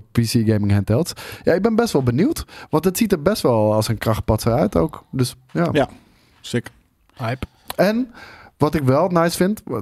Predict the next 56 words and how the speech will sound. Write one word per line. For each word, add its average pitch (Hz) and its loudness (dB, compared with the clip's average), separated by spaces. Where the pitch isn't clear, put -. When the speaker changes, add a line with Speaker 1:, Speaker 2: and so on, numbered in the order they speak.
Speaker 1:
want 131 0
ik 131 -2
vind 165 0
die, 147 0
die 127 2
R - 0
O 160 2
G 160 0
Ally 160 2
is 120 -2
net 165 2
te 143 -2
dun, 160 0
waardoor 156 2
die 151 0
ergonomisch 147 0
niet 147 0
heel 143 4
erg 120 2
lekker 123 2
vast, - -2
eh, 156 2
in 139 2
de 135 2
hand 151 0
ligt. - -2
Steam 214 0
Deck 175 0
ligt 139 0
fantastisch 175 0
in 143 4
de 131 4
hand, 120 2
eh, 120 2
maar 143 2
is 143 0
daardoor 151 2
Speaker 2:
Is 151 4
wel 156 2
Speaker 1:
wel 156 0
Speaker 2:
echt - -2
Speaker 1:
echt - 4
Speaker 2:
dik. 180 2
Speaker 1:
heel 180 2
erg 127 -2
dik. 151 2
Speaker 2:
Ja. 123 2
Speaker 1:
Dit 127 0
zit 226 2
er 196 0
daar 180 4
precies 185 0
een 240 4
beetje 175 2
tussenin. 107 0
Speaker 2:
Nice. - 0